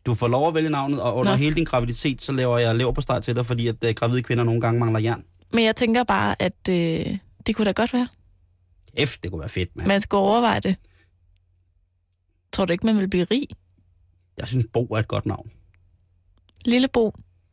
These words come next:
Speaker 1: Neanderbo.
Speaker 2: Ja.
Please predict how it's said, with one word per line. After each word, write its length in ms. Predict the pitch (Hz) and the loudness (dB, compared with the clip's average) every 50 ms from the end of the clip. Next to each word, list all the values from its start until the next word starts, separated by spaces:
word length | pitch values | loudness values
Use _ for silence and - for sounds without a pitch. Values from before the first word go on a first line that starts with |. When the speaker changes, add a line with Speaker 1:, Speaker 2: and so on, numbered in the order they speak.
| _ _ _ _ _ _ _ - | _ _ _ _ _ _ _ -4
Speaker 1:
Neanderbo. 520 | 117 110 110 113 113 123 117 - 120 117 - - 120 _ - _ _ _ _ _ _ _ _ _ _ _ _ _ _ _ _ _ _ _ _ _ _ _ _ _ _ _ _ _ _ _ _ _ _ - - | 0 0 0 0 0 -2 -4 -2 -4 -4 -4 -6 -18 _ -20 _ _ _ _ _ _ _ _ _ _ _ _ _ _ _ _ _ _ _ _ _ _ _ _ _ _ _ _ _ _ _ _ _ _ -4 0
Speaker 2:
Ja. 200 | 226 226 254 | 0 0 0